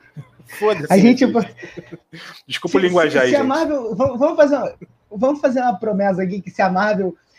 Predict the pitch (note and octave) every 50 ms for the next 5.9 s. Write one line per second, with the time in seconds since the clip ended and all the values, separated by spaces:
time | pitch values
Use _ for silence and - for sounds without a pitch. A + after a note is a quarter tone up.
0 | _ _ - - G#3 G3+ G3+ G#3 A3 G#3+ G#3 F3+ A3 G#3+ - - A3 A3 A3 A3+
1 | A#3 G3 - G#3+ G#3+ F#3+ F3 E3 G3+ G3 G3 - - F3 - F#3 G3 - - G3
2 | F3+ F3 - - G3 G3 G3 G3+ F3+ F#3+ G3 F#3 F#3+ G3 G3 F#3+ F#3+ F#3 E3+ E3+
3 | F3 F3 - E3+ D3 F3+ F3+ F3+ F#3+ - E3+ F3+ G3 F#3 - - F#3 F#3 F3+ F3+
4 | G3 F3+ E3+ E3+ E3+ E3+ E3+ F3 E3+ - F#3+ F#3 - F#3 F#3+ F#3 F3+ F3+ E3+ F3+
5 | F#3+ G#3 - - - G#3 G3+ F#3+ G3+ F#3 E3 E3+ F#3+ G#3+ A#3 - -